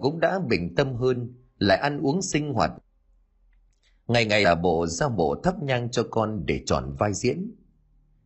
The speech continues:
Cho đến sẩm tối hôm ấy, thế giới vô hình lại tìm đến với bà. Và đáng sợ hơn, nó tìm về khi trời vừa chập choạng tối.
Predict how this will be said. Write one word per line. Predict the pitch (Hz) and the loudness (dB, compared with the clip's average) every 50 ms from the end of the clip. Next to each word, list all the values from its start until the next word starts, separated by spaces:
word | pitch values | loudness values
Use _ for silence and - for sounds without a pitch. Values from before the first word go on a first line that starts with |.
| _ _ - | _ _ 0
Cho | - 185 | 2 4
đến | 170 170 175 202 220 226 220 | 4 4 2 2 -2 -2 -2
sẩm | - 123 87 73 76 - | 0 0 0 0 2 2
tối | 147 185 | 2 2
hôm | 202 160 160 147 151 147 | 2 2 -2 -2 0 0
ấy, | 143 147 160 180 202 175 - | 0 -2 -2 -6 -8 -2 0
thế | 180 180 | 2 2
giới | 175 - 202 214 | 2 2 0 0
vô | 170 156 160 151 | 0 0 0 0
hình | 120 113 98 82 87 78 | 2 0 0 0 0 -2
lại | 78 62 - 69 - | -2 -2 -2 -6 -4
tìm | 78 78 73 71 67 | -4 -2 -2 -2 -2
đến | 90 127 160 | -2 -2 -2
với | 156 170 160 | -2 -2 0
bà. | 113 87 76 67 60 62 - - - _ _ _ _ _ _ _ | 0 0 0 0 -2 -6 -8 -12 -18 _ _ _ _ _ _ _
Và | - 110 | 0 2
đáng | 95 104 113 165 196 | 4 4 2 2 0
sợ | - - 80 - - 98 | 0 2 2 2 0 -2
hơn, | 110 131 135 123 120 95 - - - _ _ - | 0 0 0 0 -2 -6 -10 -14 -20 _ _ -2
nó | - 160 190 185 - | 0 2 2 2 0
tìm | - 87 85 85 | -2 0 0 0
về | 78 85 80 73 69 65 64 - | 0 2 2 2 0 -2 -6 -6
khi | - - 123 123 - | -2 -2 -2 -2 0
trời | - 82 71 65 64 60 - | 0 0 0 0 -2 -6 -4
vừa | - 78 | -4 -4
chập | 76 - - 69 - | -4 -2 -6 -6 -6
choạng | - - - 57 - - | -8 -10 -10 -10 -8 -2
tối. | - 98 120 156 | -2 0 0 -2